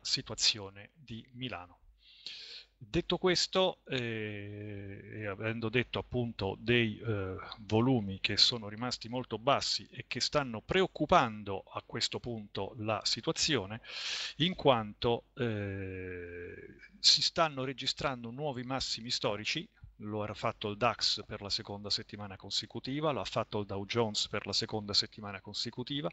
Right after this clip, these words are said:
lo ha fatto S P cinquecento per la seconda settimana consecutiva,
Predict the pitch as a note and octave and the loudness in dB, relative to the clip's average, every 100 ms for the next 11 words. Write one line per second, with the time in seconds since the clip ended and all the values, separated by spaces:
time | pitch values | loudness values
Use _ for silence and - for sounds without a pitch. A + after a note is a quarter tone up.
0 | - - - - - B2+ - D3+ - A#2 | -8 -14 -12 -10 0 6 8 6 4 0
1 | C3+ - - C#3 B2 A#2+ A2+ A2 B2 A2 | 0 0 -2 -4 -2 -2 -4 -4 -4 -4
2 | - A2+ A2 G#2 - A#2 A2+ G2+ - - | -6 -6 -6 -4 -4 -4 -6 -4 -6 -6
3 | A#2+ A#2+ G#2+ G2 G#2+ - D3+ E3+ F#3 F3+ | -6 -6 -6 -8 -4 -2 -2 -6 -6 -4